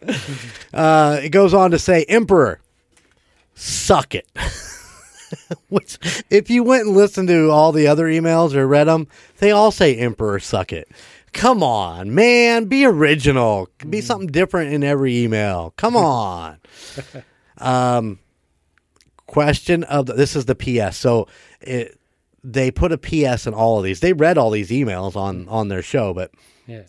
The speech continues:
Speaker 1: they put a P S in, in every one of them that they didn't read. So here's the response for the P S. Um, question of the pod,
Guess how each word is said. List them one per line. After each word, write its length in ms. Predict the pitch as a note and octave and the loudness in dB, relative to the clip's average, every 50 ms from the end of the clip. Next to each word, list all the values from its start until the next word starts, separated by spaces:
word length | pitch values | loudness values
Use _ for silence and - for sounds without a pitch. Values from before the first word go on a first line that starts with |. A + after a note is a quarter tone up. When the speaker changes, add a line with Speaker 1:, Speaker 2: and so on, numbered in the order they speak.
| - | -8
Speaker 1:
they 140 | A2+ B2 B2+ | -4 -4 -2
put 160 | A2 D3 D3 | -2 -2 -2
a 60 | C3+ | -4
P 280 | - - - D3 C#3+ C3+ | -4 -6 -4 -2 0 0
S 240 | B2 A#2+ A2+ - - | 0 -2 -4 -4 -6
in, 200 | A2+ G#2+ G#2 G2+ | -6 -6 -6 -8
in 180 | - A2+ A2 G#2+ | -8 -8 -6 -4
every 200 | A2 A2 A2+ A2 | -6 -6 -6 -6
one 160 | G2+ G#2 G#2+ | -6 -6 -6
of 0 | |
them 100 | G#2 G2 | -6 -6
that 100 | F#2+ F2 E2+ G2 | -8 -8 -8 -6
they 80 | G2 | -6
didn't 220 | F#2+ F#2+ F2+ F2+ F2+ | -4 -6 -8 -8 -10
read. 240 | F2+ F2+ F2 D#2+ | -10 -10 -12 -12
So 180 | - - G2+ F#2+ | -10 -8 -8 -6
here's 280 | F#2 A#2+ C3+ C3 A#2 - | -4 -4 -4 -4 -6 -8
the 60 | A2+ | -10
response 460 | A2 G#2 - - - G#2 G2+ G2 - | -10 -10 -10 -10 -10 -8 -8 -8 -10
for 80 | - G2 | -10 -12
the 80 | F#2 | -12
P 180 | - - G2 F#2 | -12 -12 -12 -12
S. 220 | D#2 - - _ _ _ - - - - - - - - - - - - _ _ - | -12 -14 -18 _ _ _ -20 -20 -20 -20 -20 -20 -20 -20 -20 -20 -20 -20 _ _ -10
Um, 560 | - B2 B2+ B2 A#2 A2 G#2+ F#2+ F#2+ F2+ E2 _ _ _ _ _ _ _ _ _ _ _ _ _ _ _ _ - | -4 -2 -2 0 0 -2 -4 -6 -8 -12 -16 _ _ _ _ _ _ _ _ _ _ _ _ _ _ _ _ -8
question 400 | - - C#3+ D#3 D3+ - F3+ E3+ | -2 -2 0 0 -2 -4 -6 -6
of 80 | D#3+ | -4
the 60 | D#3+ D3 | -4 -4
pod, 400 | - C3+ A#2 G#2+ G2+ G2+ G2 | -4 -4 -4 -4 -4 -6 -8